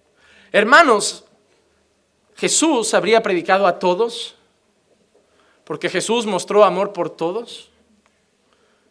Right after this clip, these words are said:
Jesús incluso comía con ellos para acercarles la salvación, para acercarles el evangelio. Nosotros nos montamos nuestro gueto santo.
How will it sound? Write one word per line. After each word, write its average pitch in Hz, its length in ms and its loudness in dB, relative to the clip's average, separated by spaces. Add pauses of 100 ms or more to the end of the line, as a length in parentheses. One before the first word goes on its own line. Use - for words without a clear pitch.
(180)
Jesús - 340 -8
incluso 254 360 -2
comía 202 500 -2
con 147 180 -10
ellos 131 380 -20 (1800)
para 175 180 2
acercarles 208 880 2
la 170 100 -2
salvación, 156 680 -8 (400)
para 180 160 2
acercarles 202 840 2
el 165 100 -2
evangelio. 143 580 -6 (1000)
Nosotros 214 640 4
nos 170 180 -6
montamos 170 600 0
nuestro 175 400 -6
gueto 196 280 -4
santo. 185 600 -2